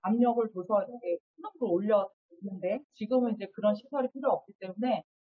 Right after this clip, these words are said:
과학장들이 다 놀고 있는 시설이었어요. 근데 이제 그 서울시 땅을,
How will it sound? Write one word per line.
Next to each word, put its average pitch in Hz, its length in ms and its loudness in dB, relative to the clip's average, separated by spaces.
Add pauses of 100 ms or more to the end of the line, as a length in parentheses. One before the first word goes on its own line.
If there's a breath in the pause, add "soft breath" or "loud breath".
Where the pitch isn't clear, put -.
과학장들이 226 600 2
다 185 100 -8
놀고 254 440 0
있는 214 220 2
시설이었어요. 170 880 -4 (840)
근데 170 120 -8
이제 170 240 -2
그 175 180 -2 (260)
서울시 262 280 0
땅을, 254 440 -2